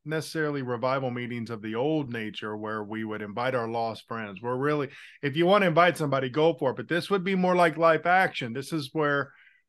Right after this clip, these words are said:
you know, I started doing Life Action things, that style in the church once a year to say, "We're gonna bring in a couple of people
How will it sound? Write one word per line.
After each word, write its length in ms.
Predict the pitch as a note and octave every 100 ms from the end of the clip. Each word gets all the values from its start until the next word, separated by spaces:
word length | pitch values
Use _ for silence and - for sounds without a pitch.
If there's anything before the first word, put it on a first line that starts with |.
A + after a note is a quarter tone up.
| _ _
you 120 | C#3+
know, 120 | B2+ B2
I 220 | B2 B2
started 420 | - D#3 D3+ C3
doing 220 | D3 D3
Life 300 | C#3 C#3+ C#3
Action 420 | C#3 E3+ - C#3
things, 400 | A#2 C3 C3 B2 -
that 240 | B2+ -
style 640 | - - D#3+ F3 D#3 B2+
in 220 | C3 C#3+ C#3+
the 100 | B2+
church 360 | D3+ F3 D#3+
once 300 | B2+ C3 A#2+
a 60 | B2
year 280 | B2 F3+ D#3
to 100 | A#2
say, 240 | C3 B2
"We're 280 | A2 C#3+ G#3
gonna 180 | A#3+ E3+
bring 260 | D3+ D#3+
in 180 | D#3 G3
a 40 |
couple 340 | D3+ D#3+ D#3 C#3
of 100 | -
people 500 | E3 G#3 D3 C#3